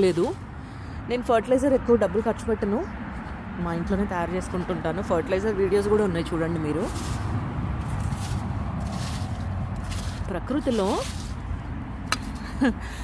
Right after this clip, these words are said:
మనం ఎంత ఆగం చేసినా ప్రకృతిలో నుంచి వచ్చే ప్రతిదీ ఎంత లాభం ఉంటది. మనం అసలు నిజంగా కొంచెం ఓపిక పెడితే, మైండ్ పెడితే, మనం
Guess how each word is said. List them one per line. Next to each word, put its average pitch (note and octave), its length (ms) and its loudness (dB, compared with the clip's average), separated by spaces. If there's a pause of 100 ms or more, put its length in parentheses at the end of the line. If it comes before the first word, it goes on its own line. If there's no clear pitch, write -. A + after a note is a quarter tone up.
(460)
మనం A3+ 220 2 (120)
ఎంత B3 140 0 (160)
ఆగం D4 300 6
చేసినా C#4 340 4 (920)
ప్రకృతిలో D#4 500 -2 (100)
నుంచి C#4 220 -2
వచ్చే C#4+ 200 0 (120)
ప్రతిదీ D4+ 580 4 (260)
ఎంత C#4 240 2 (220)
లాభం G#3+ 360 4
ఉంటది. G#3+ 300 4 (880)
మనం G#3+ 240 6
అసలు G3 300 4 (1500)
నిజంగా A3+ 400 4 (120)
కొంచెం G#3+ 260 0 (120)
ఓపిక A#3+ 300 4
పెడితే, G#3+ 260 4 (1600)
మైండ్ G#3+ 340 2
పెడితే, A3 260 2 (220)
మనం G#3+ 160 0